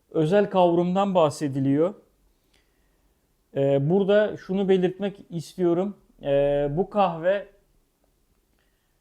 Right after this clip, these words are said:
e, özel bir işlemden geçmiş, e, fermente edilmiş, karpuz fermentesi, e, burada yapılmış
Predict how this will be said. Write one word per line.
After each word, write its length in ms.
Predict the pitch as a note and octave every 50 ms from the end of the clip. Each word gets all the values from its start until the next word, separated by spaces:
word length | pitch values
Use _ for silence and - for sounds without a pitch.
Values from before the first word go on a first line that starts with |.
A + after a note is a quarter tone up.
| _ _
e, 100 | C#3 C3+
özel 460 | C#3 - E3+ D#3+ C#3 D#3 G3 G3+ G3 F3
bir 100 | F#3+ F3+
işlemden 720 | F#3 F#3 D#3 - - F3+ F3+ F3 F3+ F3+ F#3 F#3 F#3 F#3
geçmiş, 640 | F3+ E3 D3+ - - E3+ F3+ G3 F#3 - - - _ _ _ _ _ _ _ _ _ _
e, 100 | - C3+
fermente 760 | C3 - - D3+ D3+ D3+ D#3+ D#3+ E3+ F3 E3+ E3 - F#3+ F#3+
edilmiş, 500 | F#3 D#3 D3+ D#3 C#3+ D3+ E3 F3 - - _
karpuz 540 | - - D#3+ D3+ D3+ - - G3+ F#3 - -
fermentesi, 920 | - E3+ E3 D#3+ E3 D#3+ D#3+ D#3+ D3+ - D#3+ D3+ - - F3+ F3 - - - _ _ _ _ _ _ _ _ _ _ _ _ -
e, 200 | - C#3+ D3 C#3 C3 - - _ - E3 F3
burada 340 | C#3+ C3+ C#3 C#3 C#3 D#3
yapılmış 760 | D3+ D3+ C#3 C#3 - D3 C#3+ C3+ D3 F3 E3+ - - - -